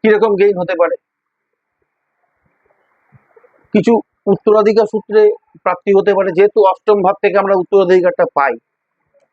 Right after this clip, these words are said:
সেক্ষেত্রে কিছু বাধা থাকতে পারে, যেহেতু ষষ্ঠপতি অষ্টমের সঙ্গে কানেক্ট করেছে, দ্বাদশে দৃষ্টি দিচ্ছে, দ্বিতীয় দিচ্ছে, তা সেই ক্ষেত্রে কিন্তু কিছু বাধা থাকতে পারে। এটা একটু কম্প্রোমাইজের মাধ্যমে বা, আম, আলাপ আলোচনার মাধ্যমে ব্যাপ-, ব্যাপারটাকে মীমাংসা করে নিলে মনে হয় গেইন করতে পারবেন।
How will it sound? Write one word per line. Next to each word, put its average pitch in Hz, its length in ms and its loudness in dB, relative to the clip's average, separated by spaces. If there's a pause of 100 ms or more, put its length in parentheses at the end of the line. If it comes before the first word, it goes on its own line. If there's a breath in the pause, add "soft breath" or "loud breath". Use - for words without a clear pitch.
(340)
সেক্ষেত্রে 214 340 0
কিছু 208 200 0
বাধা 175 240 0
থাকতে 175 240 -2
পারে, 151 180 2
যেহেতু 170 260 0
ষষ্ঠপতি 180 460 -2 (100)
অষ্টমের 180 340 -4
সঙ্গে 175 260 0
কানেক্ট 156 300 -2
করেছে, 165 280 0
দ্বাদশে 143 340 0
দৃষ্টি - 220 -4
দিচ্ছে, 165 260 2
দ্বিতীয় 170 300 0
দিচ্ছে, - 240 -12 (360)
তা 180 40 0 (140)
সেই 196 200 0
ক্ষেত্রে 220 320 0
কিন্তু 220 220 -4
কিছু 202 200 -2
বাধা 160 220 2
থাকতে 170 240 -4
পারে। 143 200 0
এটা 190 140 -4
একটু - 180 -10
কম্প্রোমাইজের 185 600 0
মাধ্যমে 185 320 -2 (340)
বা, 165 160 0 (480)
আম, 160 380 2 (360)
আলাপ 196 260 -2
আলোচনার 196 380 0
মাধ্যমে 196 360 0
ব্যাপ-, 185 200 -4 (360)
ব্যাপারটাকে 175 440 -2
মীমাংসা 175 400 0
করে 175 180 0
নিলে 175 220 2
মনে 170 120 0
হয় - 100 -4 (440)
গেইন 156 240 0
করতে 139 260 -2
পারবেন। 104 260 -2